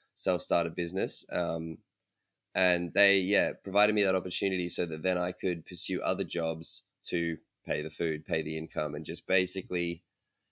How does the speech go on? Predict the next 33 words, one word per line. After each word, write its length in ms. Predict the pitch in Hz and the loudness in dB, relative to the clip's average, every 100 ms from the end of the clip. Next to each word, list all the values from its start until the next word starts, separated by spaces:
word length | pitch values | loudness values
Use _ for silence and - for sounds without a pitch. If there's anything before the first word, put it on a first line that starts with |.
| _ _ _ _ - | _ _ _ _ -2
keep 220 | 131 120 | 2 4
myself 360 | 117 110 107 95 | 2 4 2 2
afloat 460 | - 104 101 82 - | -2 2 4 2 -2
with 560 | 82 95 90 - - _ _ _ _ | -2 2 2 -2 -20 _ _ _ _
professional 440 | 90 98 92 92 | -4 0 0 0
work, 240 | 87 87 87 | 0 0 0
be 120 | 87 | 0
that 200 | 85 - | 0 -2
shows 600 | - - 85 82 82 82 | -2 0 0 0 -2 -4
or 100 | 80 | -6
shoots. 640 | - - 82 - - - - _ _ _ | -4 -2 -2 -4 -8 -10 -10 _ _ _
Um, 260 | 85 87 80 | -2 -2 0
and 120 | 90 | 0
at 120 | 104 | 2
that 160 | 110 107 | 2 0
time, 200 | 113 104 | -2 -2
I 80 | 95 | -2
built 220 | 87 92 | 0 -2
my 200 | 87 90 | 0 0
Instagram 480 | 90 87 - 87 85 | 0 -2 -2 -2 -2
to 100 | 90 | -4
about 200 | 82 82 | -2 -4
a 40 | |
hundred 280 | 82 95 87 | -4 -6 -4
and 100 | 90 | -8
fifty 240 | 98 - 92 | -8 -8 -4
thousand 440 | 95 98 107 104 | 0 0 -2 -4
followers. 520 | 107 120 202 226 - _ _ _ _ _ - 110 | -4 -4 -4 -8 -12 _ _ _ _ _ -10 -2
And, 280 | 101 98 | 0 2
uh, 360 | 95 92 90 90 - _ _ _ _ _ | 4 6 6 4 -2 _ _ _ _ _
from 180 | 110 107 | 0 6
there, 240 | 107 101 | 8 8
I, 240 | 95 95 | 8 4